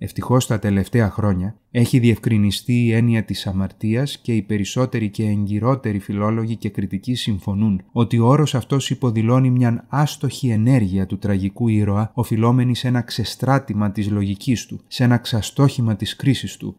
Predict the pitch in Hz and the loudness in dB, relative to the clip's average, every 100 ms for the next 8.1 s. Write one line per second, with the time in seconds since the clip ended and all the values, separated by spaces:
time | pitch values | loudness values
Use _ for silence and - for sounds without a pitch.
0 | _ 117 - 107 98 117 107 101 104 101 | _ -2 0 0 2 4 2 0 0 2
1 | 98 - 104 92 110 101 107 98 113 131 | 0 -2 -4 -2 0 0 0 0 2 4
2 | 156 127 117 117 104 101 107 101 104 101 | 4 4 4 2 2 0 0 0 -2 0
3 | 113 101 95 - 110 107 110 107 110 104 | 2 0 -4 -6 -6 -2 -2 0 2 0
4 | 101 - 123 113 104 - 104 104 107 98 | 0 0 0 -2 -4 -6 -2 0 0 0
5 | 95 - 95 - 110 - - - 101 113 | -4 -6 -10 -6 -6 -6 -12 -12 -6 -4
6 | 107 110 104 95 101 107 98 107 117 - | -2 -2 -2 -4 -6 -4 0 2 0 0
7 | 110 101 - 104 98 98 87 - - - | -2 -2 -2 -2 -2 -2 -4 -6 -14 -18
8 | - | -20